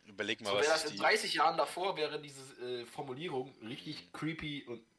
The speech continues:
Speaker 2: creepy gewesen. Folge ich oder folge ich ihm nicht?
Speaker 1: <laughs> Und folgst du bla bla schon auf Instagram? Nee, aber, äh, das war meine, meine Spitznamengeschichte,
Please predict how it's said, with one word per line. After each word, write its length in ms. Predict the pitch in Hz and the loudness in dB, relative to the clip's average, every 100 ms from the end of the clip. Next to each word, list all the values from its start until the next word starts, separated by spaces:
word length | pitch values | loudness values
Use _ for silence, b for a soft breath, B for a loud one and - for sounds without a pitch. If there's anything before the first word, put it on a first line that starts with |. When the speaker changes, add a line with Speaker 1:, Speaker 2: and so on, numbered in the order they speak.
| - 92 - | -20 -18 -8
Speaker 2:
creepy 280 | 147 120 92 | -8 -6 -8
gewesen. 400 | 85 85 85 85 | -6 -6 -8 -4
Folge 260 | 107 135 | 0 2
ich 80 | 151 | 0
oder 120 | 123 | -2
folge 260 | 117 120 113 | -2 -2 -4
ich 80 | 110 | -8
ihm 80 | 110 | -8
nicht? 300 | 101 - _ _ _ | -10 -14 _ _ _
Speaker 1:
<laughs> 340 | - 135 131 - B B B B 110 107 147 - 98 | -10 -10 -10 -14 B B B B -4 0 0 -4 -10
Und 120 | 110 - | -14 -6
folgst 340 | 107 117 - | -4 -4 -6
du 60 | 95 | -8
bla 180 | 104 107 | -8 -8
bla 180 | 101 | -8
schon 180 | 95 95 | -10 -12
auf 140 | 92 - | -16 -16
Instagram? 560 | 107 - 95 - 104 B B B | -12 -12 -14 -16 -16 B B B
Nee, 260 | 117 135 110 B - | 6 8 6 B -2
aber, 420 | 117 113 110 113 | 4 6 6 6
äh, 200 | 110 107 B - | 2 0 B 2
das 220 | 117 - | 2 4
war 100 | 117 | 0
meine, 320 | 107 104 101 | 2 0 -2
meine 220 | 98 98 95 | -6 -6 -6
Spitznamengeschichte, 1040 | - - - 90 90 85 - - - | -8 -8 -8 -10 -10 -8 -8 -8 -12